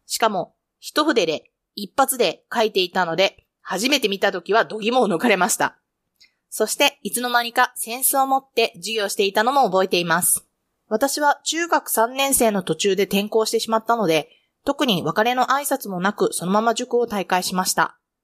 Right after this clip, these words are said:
しかし、成人になった年の成人の日に、久しぶりに地元を回って、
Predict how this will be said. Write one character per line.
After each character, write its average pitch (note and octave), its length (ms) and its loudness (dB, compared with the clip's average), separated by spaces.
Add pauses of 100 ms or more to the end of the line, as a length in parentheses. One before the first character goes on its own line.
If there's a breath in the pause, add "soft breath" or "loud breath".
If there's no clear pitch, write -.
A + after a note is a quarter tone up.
(120)
し - 140 -14
か - 100 2
し、 - 340 -2 (180)
成 C4 280 -2
人 C#4 200 -2
に C#4 100 -4
な C#4 100 2
っ C#4 80 -8
た G3+ 100 0
年 C4+ 200 -2
の B3 140 2
成 G3+ 240 0
人 F#3+ 180 -6
の F#3+ 80 0
日 G3+ 160 -4
に、 F3 240 0 (260)
久 - 220 -2
し A3+ 120 0
ぶ A3 100 0
り A3+ 100 2
に A3 100 0
地 F3 100 -4
元 G#3 280 2
を G#3 40 0
回 G3+ 220 4
っ - 160 -16
て、 A#3 220 0